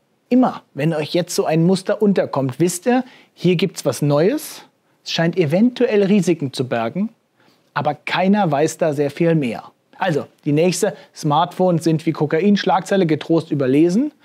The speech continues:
und auch gerne mal diese nervigen Push-Nachrichten der Digital Detox App ignorieren. Wir hätten euch gerne ein paar konkrete Tipps an die Hand gegeben, sowas wie, wie viele Minuten sollte ein Kind vor dem iPad sitzen.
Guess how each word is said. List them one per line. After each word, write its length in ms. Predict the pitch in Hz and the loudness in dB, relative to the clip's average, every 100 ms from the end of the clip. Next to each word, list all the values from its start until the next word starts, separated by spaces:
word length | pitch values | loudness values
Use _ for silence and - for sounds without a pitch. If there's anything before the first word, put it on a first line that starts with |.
| - - - | -20 -20 -10
und 160 | - 185 | -4 0
auch 180 | 156 - | -2 -2
gerne 300 | 160 180 185 | -2 2 2
mal 200 | 175 175 | 2 2
diese 220 | 151 139 | 0 0
nervigen 500 | 131 143 151 151 135 | -2 -4 -2 -2 -2
Push-Nachrichten 880 | - 180 170 151 139 151 - 160 147 - - - | -2 -2 0 -4 -2 -4 -4 -8 -8 -10 -20 -6
der 160 | 127 113 | -6 -4
Digital 560 | 135 143 151 - 147 | -2 -2 -2 -4 -4
Detox 580 | 123 156 147 131 113 - | 0 -2 0 -4 -6 -8
App 200 | 135 - - _ _ | -8 -8 -12 _ _
ignorieren. 680 | 127 123 151 151 123 90 67 _ _ _ - | -6 0 0 0 -2 -6 -14 _ _ _ -4
Wir 120 | 160 | -2
hätten 260 | 156 190 185 | -2 0 0
euch 260 | 156 160 - | 0 -4 -2
gerne 320 | 147 185 175 - - | 0 0 -2 -8 -16
ein 100 | 127 | -6
paar 220 | 147 156 | -4 -4
konkrete 640 | 156 143 - 160 165 165 | -4 -6 -4 -2 0 -2
Tipps 300 | 165 156 - | -4 -6 -4
an 100 | 151 | -2
die 140 | 143 | 0
Hand 160 | 151 180 | 0 0
gegeben, 400 | 185 151 160 160 | 0 2 2 2
sowas 400 | 139 165 175 - | 0 0 0 0
wie, 160 | 180 - - - | 0 0 -8 -4
wie 140 | 170 | -2
viele 260 | 160 175 170 | 0 2 2
Minuten 440 | 160 151 170 175 | 2 2 2 2
sollte 380 | 151 143 160 170 | 2 2 2 0
ein 180 | 151 139 | -4 -6
Kind 280 | - 170 - | 0 0 0
vor 100 | 160 | 0
dem 160 | 170 175 | 0 0
iPad 380 | 156 151 120 | 0 0 -6
sitzen. 400 | - 113 - 117 | -4 -6 -4 -10